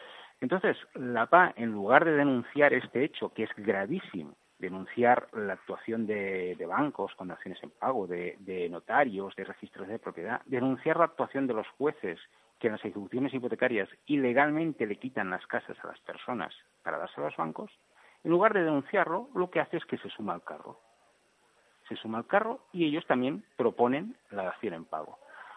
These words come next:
Hasta el extremo de que no, no les basta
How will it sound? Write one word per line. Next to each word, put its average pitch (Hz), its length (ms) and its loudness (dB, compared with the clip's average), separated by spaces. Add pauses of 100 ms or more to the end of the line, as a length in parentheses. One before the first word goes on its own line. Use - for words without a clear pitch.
(640)
Hasta 143 280 6
el 139 80 10
extremo 220 640 4 (360)
de 131 180 4
que 135 140 6
no, 156 140 4 (380)
no 160 160 8
les 185 220 8
basta 151 580 6